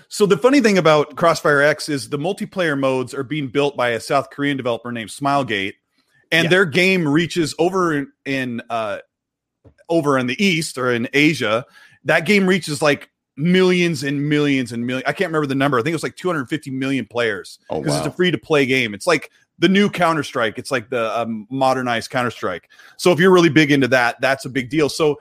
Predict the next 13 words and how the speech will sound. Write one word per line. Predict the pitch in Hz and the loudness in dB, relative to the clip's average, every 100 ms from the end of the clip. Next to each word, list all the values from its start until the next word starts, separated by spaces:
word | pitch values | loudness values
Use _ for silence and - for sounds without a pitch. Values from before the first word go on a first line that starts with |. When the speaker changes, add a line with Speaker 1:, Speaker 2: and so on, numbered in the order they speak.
| _ 160 | _ _
Speaker 1:
you've | 165 165 | -6 0
got | 180 185 | 2 2
this | 196 139 | 2 -2
game, | 120 175 185 156 | -2 -2 -2 -2
Crossfire | 185 165 - 143 | -2 -2 -2 -2
X, | 160 160 - | -2 -2 -4
that | 135 | -2
has | 143 131 | -2 -4
this | - 139 - - _ _ _ | -4 -4 -4 -12 _ _ _
veteran | 120 170 202 220 | -2 0 0 -4
studio | - - 220 202 135 | -6 -4 0 2 2
from | 123 123 | 0 -6
South, | 156 156 | -2 -2